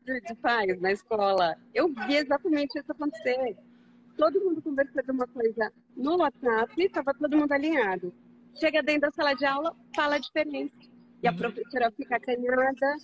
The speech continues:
Speaker 1: aí ela fala, "Isso não é comigo, isso é com a diretora." "Ah, então vamos ter que marcar reunião com a diretora."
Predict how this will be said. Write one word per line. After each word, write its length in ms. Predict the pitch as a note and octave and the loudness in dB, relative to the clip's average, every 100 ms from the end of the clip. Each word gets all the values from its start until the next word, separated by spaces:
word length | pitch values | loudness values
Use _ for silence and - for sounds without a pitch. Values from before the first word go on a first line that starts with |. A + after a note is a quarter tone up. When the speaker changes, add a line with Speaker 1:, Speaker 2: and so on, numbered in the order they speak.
| - _ - | -14 _ 0
Speaker 1:
aí 100 | A#3+ | 2
ela 160 | B3 | 2
fala, 200 | B3 C4 | 0 -2
"Isso 180 | A#3+ - | -2 -2
não 160 | B3+ A3+ | 0 2
é 60 | G#3+ | 2
comigo, 400 | C#4+ C#4+ C4+ C4+ | 0 0 0 -2
isso 140 | - | -6
é 40 | G#3+ | -6
com 100 | G#3+ | -4
a 40 | |
diretora." 840 | G3+ G#3+ A#3+ - D4 C#4 C4+ C4+ D4+ - - - - - | 2 2 2 -2 -2 0 0 -2 -4 -12 -20 -20 -8 0
"Ah, 140 | C#4 | 0
então 260 | C#4 C4 B3+ | 2 0 0
vamos 180 | A#3+ B3 | 0 0
ter 120 | A#3 | -2
que 80 | A3+ | 0
marcar 340 | G#3 G3+ G3+ | -2 0 0
reunião 240 | G3+ F#3+ F#3 | 2 0 0
com 80 | |
a 40 | G3+ | -2
diretora." 920 | G3 A3 - D#4 C#4+ C#4+ C#4+ D4 | -2 -2 -2 0 2 0 0 -2